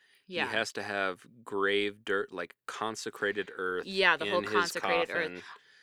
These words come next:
Speaker 2: Speaking of
Speaker 1: Um,
Speaker 2: Buffy the Vampire Slayer, which we've been
Speaker 1: <laughs>
Speaker 2: watching, one of my favorite episodes is the Dracula episode.
Speaker 1: Oh, it's wonderful.
Speaker 2: It's so great, and how they, how they kind of incorporate him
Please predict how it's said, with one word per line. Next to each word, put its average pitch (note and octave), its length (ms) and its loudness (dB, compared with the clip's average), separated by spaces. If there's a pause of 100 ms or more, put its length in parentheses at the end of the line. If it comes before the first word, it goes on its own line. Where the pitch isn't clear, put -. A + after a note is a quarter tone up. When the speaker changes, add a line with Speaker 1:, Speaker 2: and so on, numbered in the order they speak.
(360)
Speaker 2:
Speaking C4 460 2
of F#3 120 2
Speaker 1:
Um, F3+ 40 -10
Speaker 2:
Buffy E3+ 240 4
the D#3 80 -6
Vampire D#3+ 480 -2
Slayer, C3 320 -4
which D3 180 -4
we've D#3 140 -2
been C3+ 160 -2
Speaker 1:
<laughs> - 20 0
Speaker 2:
watching, C#3 460 -2
one E3 180 2
of D#3+ 60 -2
my D#3+ 140 0
favorite D#3+ 560 -2
episodes C#3 500 -4 (160)
is D#3+ 380 0
the D3 80 -6
Dracula - 600 -4
episode. - 720 -8
Speaker 1:
Oh, G2+ 200 -2
it's F2+ 160 -14
wonderful. G2 340 -8
Speaker 2:
It's G#3 160 6
so A3 220 4
great, F#3 280 4
and F3+ 120 2
how F3 180 8
they, E3 340 4
how F3 160 0
they D#3+ 140 0
kind D#3 180 -8
of C#3+ 80 -8
incorporate D3+ 760 -2
him C#3+ 480 -6